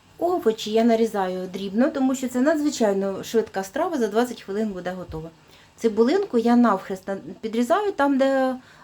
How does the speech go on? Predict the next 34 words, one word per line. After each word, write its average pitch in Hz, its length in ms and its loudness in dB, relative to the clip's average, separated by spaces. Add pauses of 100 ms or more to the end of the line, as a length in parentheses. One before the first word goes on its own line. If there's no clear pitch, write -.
де 247 240 0
основа 240 440 2
її, 214 260 -2 (360)
і 277 80 -10
так 339 240 2
ціленько 220 440 2
кидаю, 277 360 0
потім 247 300 0
ми 220 80 2
її 220 120 0
виймаємо, 226 560 0
але 202 200 -4
свою 202 300 -4
користь 254 460 -4
і 202 40 -4
аромат 202 360 -2
вона 190 240 -6
віддає. 160 420 -10
Рис 302 220 0
промиваю 190 480 -2
до 175 120 -6
прозорої 180 440 -6
води, 254 340 -4 (300)
щоб 262 220 -2
не 277 100 4
був 254 400 -2
такий 247 300 0
мутненький 240 540 2
суп. 220 240 -10 (500)
Е, 196 560 -2 (340)
риба 196 480 0
з 185 140 -10
горошком 220 600 -4
зачекають. 165 760 -4